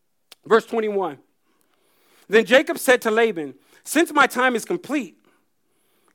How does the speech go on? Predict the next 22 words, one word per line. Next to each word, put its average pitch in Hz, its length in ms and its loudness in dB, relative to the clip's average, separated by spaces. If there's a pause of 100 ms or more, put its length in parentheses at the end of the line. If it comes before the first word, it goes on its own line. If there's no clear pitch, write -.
give 262 260 -2
me 262 200 -4
my 220 200 4
wife 175 580 -6 (240)
so 214 160 -4
that 196 140 2
I 214 120 6
can 170 160 -6
sleep - 460 -6
with 151 160 -12
her." 110 220 -18 (840)
So 208 200 2
he's 208 200 -4
a 196 40 -2
little 196 200 2
eager. 165 340 -8 (800)
Verse 202 200 0
twenty, 240 380 0 (200)
twenty-two. 240 580 0 (140)
So 240 200 2
Laban 269 460 4
invited 214 720 2